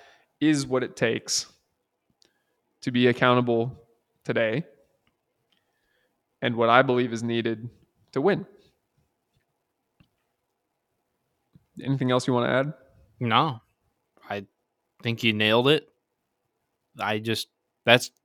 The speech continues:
Speaker 2: those four points are how I try and live my life and how I've tried to change my life, uh,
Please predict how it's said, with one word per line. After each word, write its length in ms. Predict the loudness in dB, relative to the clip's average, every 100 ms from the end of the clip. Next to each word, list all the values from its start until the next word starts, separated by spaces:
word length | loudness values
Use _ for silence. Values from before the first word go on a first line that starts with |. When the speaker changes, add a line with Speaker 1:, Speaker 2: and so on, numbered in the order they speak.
| _ _ 4
Speaker 2:
those 240 | 6 6
four 220 | 4 2
points 300 | 4 0 0
are 60 | 2
how 140 | 4 4
I 100 | 2
try 180 | 0
and 120 | 0 -4
live 120 | -8
my 160 | -6
life 460 | -6 -4 -6 -8 -18 _ _ _
and 440 | -8 -6 -6 -10 -14 -18 _ _ _ _ _ _ _
how 180 | 2 4
I've 140 | 4 4
tried 220 | -2 -2
to 80 | -6
change 640 | -4 2 4 2 -4 -8
my 140 | -10 -6
life, 460 | -6 -6 -8 -14 _ _ -20 _ _ _ _
uh, 340 | -8 -4 -6